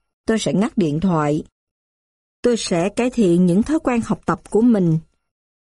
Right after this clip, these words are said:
tôi sẽ cầu nguyện." Có lẽ bạn sẽ than vãn với bất cứ ai để tìm được sự chia sẻ và đồng cảm. Một số người, khi trở về nhà sau kỳ thi, cảm thấy tồi tệ đến nỗi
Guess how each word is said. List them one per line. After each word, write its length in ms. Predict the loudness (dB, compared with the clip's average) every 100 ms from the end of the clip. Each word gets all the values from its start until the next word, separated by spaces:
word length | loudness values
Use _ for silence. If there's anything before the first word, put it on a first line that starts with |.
| _
tôi 180 | -2 0
sẽ 140 | -2
cầu 200 | -2 0
nguyện." 420 | 0 0 0 -2 -4 _ _ _ _ _ _
Có 120 | -2 0
lẽ 320 | 0 0 0
bạn 380 | 0 0 -2 -2
sẽ 160 | -2
than 260 | 0 0 0
vãn 280 | 0 0 0
với 100 | 0
bất 200 | 0 0
cứ 160 | 0
ai 500 | 0 0 0 0 0 0
để 120 | 0
tìm 260 | 0 0
được 200 | 2 0
sự 220 | 0 -2 0
chia 240 | 0 0
sẻ 320 | 0 -2 -2
và 60 | -2
đồng 260 | -2 -2 -4
cảm. 420 | -4 0 0 -2 -6 _ _ _ _ _ _ -2
Một 160 | -2
số 240 | -2 -2 0
người, 460 | 2 2 2 0 -4 _ _
khi 260 | -2 0 2
trở 180 | 0 0
về 160 | 0
nhà 240 | 0 0 0
sau 180 | -2 -2
kỳ 240 | 0 0
thi, 360 | 2 0 2 0 _ _ _ _
cảm 180 | -4 -2
thấy 200 | 0 -2 0
tồi 200 | 0 0
tệ 280 | -2 0
đến 180 | 2 2
nỗi 340 | 2 0 -2